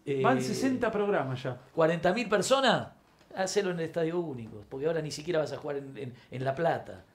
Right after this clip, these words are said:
Speaker 2: No,
Speaker 1: No
Speaker 2: no,
Speaker 1: lo vas
Speaker 2: pero
Speaker 1: a
Speaker 2: ahí
Speaker 1: jugar.
Speaker 2: al hincha de Gimnasia te dice, "No,
Speaker 1: Y
Speaker 2: yo quiero
Speaker 1: bueno,
Speaker 2: jugar en mi
Speaker 1: y
Speaker 2: cancha".
Speaker 1: bueno, pero ¿sabes qué? Tenés el enemigo adentro, hincha de
Speaker 2: Y
Speaker 1: Gimnasia,
Speaker 2: bueno, pero,
Speaker 1: que es la policía
Speaker 2: pero
Speaker 1: de
Speaker 2: ahí
Speaker 1: La
Speaker 2: ya
Speaker 1: Plata.
Speaker 2: estás pasando un paso más que,
Speaker 1: Está
Speaker 2: que hay
Speaker 1: bien,
Speaker 2: que poner los
Speaker 1: ahora,
Speaker 2: huevos y que hay cancha que no tiene
Speaker 1: ahora
Speaker 2: que
Speaker 1: te hago
Speaker 2: estar
Speaker 1: una
Speaker 2: habilitada.
Speaker 1: pregunta, ahora te hago una pregunta. Gimnasia no va a salir campeón.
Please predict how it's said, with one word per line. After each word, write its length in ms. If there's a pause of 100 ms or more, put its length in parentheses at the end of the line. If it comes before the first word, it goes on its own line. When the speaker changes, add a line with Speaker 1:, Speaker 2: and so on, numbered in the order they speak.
Speaker 2:
No, 400
Speaker 1:
No 0
Speaker 2:
no, 140
Speaker 1:
lo 60
vas 80
Speaker 2:
pero 120
Speaker 1:
a 40
Speaker 2:
ahí 100
Speaker 1:
jugar. 140
Speaker 2:
al 60
hincha 180
de 100
Gimnasia 400
te 60
dice, 320
"No, 260
Speaker 1:
Y 40
Speaker 2:
yo 40
quiero 120
Speaker 1:
bueno, 160
Speaker 2:
jugar 160
en 40
mi 60
Speaker 1:
y 60
Speaker 2:
cancha". 280
Speaker 1:
bueno, 320
pero 140
¿sabes 240
qué? 140
Tenés 260
el 80
enemigo 340
adentro, 320
hincha 180
de 60
Speaker 2:
Y 40
Speaker 1:
Gimnasia, 180
Speaker 2:
bueno, 380
pero, 200
Speaker 1:
que 60
es 60
la 120
policía 300
Speaker 2:
pero 120
Speaker 1:
de 20
Speaker 2:
ahí 60
Speaker 1:
La 60
Speaker 2:
ya 60
Speaker 1:
Plata. 160
Speaker 2:
estás 180
pasando 460
un 80
paso 300
más 180
que, 80
Speaker 1:
Está 120
Speaker 2:
que 60
hay 80
Speaker 1:
bien, 120
Speaker 2:
que 60
poner 120
los 100
Speaker 1:
ahora, 140
Speaker 2:
huevos 160
y 40
que 60
hay 80
cancha 300
que 80
no 100
tiene 120
Speaker 1:
ahora 100
Speaker 2:
que 40
Speaker 1:
te 60
hago 80
Speaker 2:
estar 40
Speaker 1:
una 80
Speaker 2:
habilitada. 280
Speaker 1:
pregunta, 260
ahora 180
te 60
hago 100
una 100
pregunta. 340
Gimnasia 400
no 100
va 60
a 40
salir 260
campeón. 380